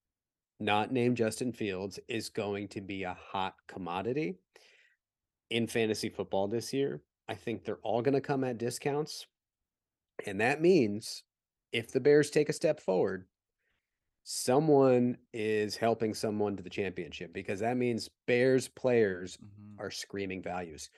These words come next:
Speaker 1: Whereas last year and the year before, they were overvalued, right? We're paying top dollar for Allen Robinson. Um, you know, some guy named Joey Christopoulos takes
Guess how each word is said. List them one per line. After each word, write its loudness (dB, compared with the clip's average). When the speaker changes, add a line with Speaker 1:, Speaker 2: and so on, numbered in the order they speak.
Speaker 1:
Whereas -6
last 2
year -6
and -6
the -4
year -2
before, 0
they -2
were 0
overvalued, -4
right? -8
We're -8
paying -8
top -2
dollar -2
for -8
Allen -6
Robinson. -6
Um, -4
you -6
know, -6
some -2
guy 0
named 0
Joey 0
Christopoulos -4
takes -6